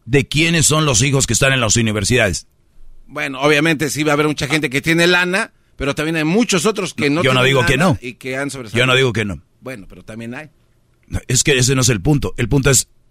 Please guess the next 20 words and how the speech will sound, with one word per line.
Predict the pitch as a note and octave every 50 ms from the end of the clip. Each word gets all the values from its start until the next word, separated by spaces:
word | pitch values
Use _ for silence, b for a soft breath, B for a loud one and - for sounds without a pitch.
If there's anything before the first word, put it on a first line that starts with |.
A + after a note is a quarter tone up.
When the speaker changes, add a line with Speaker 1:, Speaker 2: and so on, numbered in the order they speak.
| _ - G#2
Speaker 1:
va | C#3 C#3+ D3 D#3+
a | D#3 -
tener | - C3 A#2 A2+ A#2+ B2+ B2
más | A#2 A2 G#2+ A#2 B2+ C#3 C3+ - - - _ _ _
posibilidades | - G2 F#2 G#2+ A2 G#2 G#2 G#2 G#2+ A2 A#2+ C3+ D3 D#3+ F#3 F#3+ - - - _ _ _ _ _ _ _ _
de | - A2
llegar | G#2+ G#2+ A2+ A#2 B2+ C#3 - _ _ _ _ _
a | - A#2+
alguien | A#2+ B2 B2 A#2+ A2+
ahí. | G#2+ -
Y | - C3
no | C3+ E3
es, | F3 - - -
no | B2+ C3 C#3+
es | D3 C3 - - - - - A2+ -
una | - B2+ C3+ C3 B2 A2+
opinión, | G#2 F2 G#2+ A2+ A#2 B2+ A#2+
es | A#2
una | A#2+ A#2 G#2+ -
información. | - G#2+ F#2 A2 A2 A2 G#2+ G2 A#2 C3 G#2 -